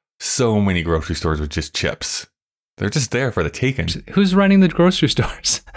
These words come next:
Speaker 1: You can just smash
Speaker 2: Your fantasy
Speaker 1: open the
Speaker 2: doesn't make
Speaker 1: window.
Speaker 2: sense.
Speaker 1: You,
Speaker 2: Let's be more
Speaker 1: you are
Speaker 2: pragmatic.
Speaker 1: giving
Speaker 2: Yeah.
Speaker 1: up way before you need to give up.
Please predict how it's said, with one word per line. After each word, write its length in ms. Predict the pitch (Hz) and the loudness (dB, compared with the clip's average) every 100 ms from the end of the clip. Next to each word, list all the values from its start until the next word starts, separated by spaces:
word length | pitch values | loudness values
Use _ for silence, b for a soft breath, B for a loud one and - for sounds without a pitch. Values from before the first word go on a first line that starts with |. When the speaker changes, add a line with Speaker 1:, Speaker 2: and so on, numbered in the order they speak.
| - - - - - - B B B B | -20 -20 -20 -20 -20 -16 B B B B
Speaker 1:
You 760 | - - - _ _ _ _ - | -4 -4 -10 _ _ _ _ -4
can 20 | 311 | 0
just 160 | - | 0
smash 180 | - 120 | 2 2
Speaker 2:
Your 80 | 139 | 2
fantasy 280 | - 240 202 | 2 2 2
Speaker 1:
open 40 | |
the 60 | 185 | 2
Speaker 2:
doesn't 140 | 170 | 4
make 100 | 170 | 2
Speaker 1:
window. 80 | 113 | 4
Speaker 2:
sense. 340 | 151 120 - 190 | 2 0 -4 2
Speaker 1:
You, 200 | 220 277 | 4 6
Speaker 2:
Let's 120 | 277 | 6
be 120 | 240 | 4
more 60 | 220 | 4
Speaker 1:
you 60 | |
are 60 | 190 | 0
Speaker 2:
pragmatic. 520 | 180 160 202 123 107 | 2 2 4 4 2
Speaker 1:
giving 300 | 120 156 151 | 0 2 4
Speaker 2:
Yeah. 140 | 120 110 | 4 2
Speaker 1:
up 100 | 104 | 0
way 420 | 110 117 123 117 | -2 0 2 2
before 340 | 107 98 98 | 0 0 0
you 120 | 90 82 | 2 0
need 160 | 78 | -2
to 60 | - | -4
give 240 | 73 65 | -6 -6
up. 200 | - - | -8 -12